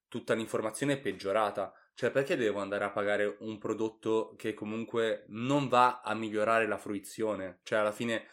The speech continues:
se vado a pagarmi, che ne so, testata X, che alla fine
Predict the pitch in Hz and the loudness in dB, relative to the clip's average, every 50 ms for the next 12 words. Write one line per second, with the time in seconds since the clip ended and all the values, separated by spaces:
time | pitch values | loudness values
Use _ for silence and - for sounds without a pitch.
0 | - - - - - - 127 117 131 139 147 151 139 - 117 104 110 110 113 113 | -20 -20 -20 -18 -4 0 4 6 6 6 6 4 4 2 2 2 2 2 2 2
1 | 117 117 117 117 113 113 110 107 101 101 101 98 101 101 101 98 98 95 95 95 | 0 -2 -2 -2 -2 -2 -2 -2 -2 -2 -2 -2 -2 -4 -4 -4 -6 -6 -8 -8
2 | 92 92 - 107 107 104 - 110 101 92 92 - - 107 101 - - 117 110 - | -10 -10 -8 -8 -6 -2 0 0 0 0 -2 -6 -6 -8 -6 -2 0 0 2 2
3 | 113 110 107 101 - - - - - - - 107 104 104 101 - 117 117 123 123 | 2 0 0 -2 -6 -12 -12 -12 -10 -6 -4 -2 -2 -2 -4 -4 -2 -2 0 -2
4 | 117 - | -2 -6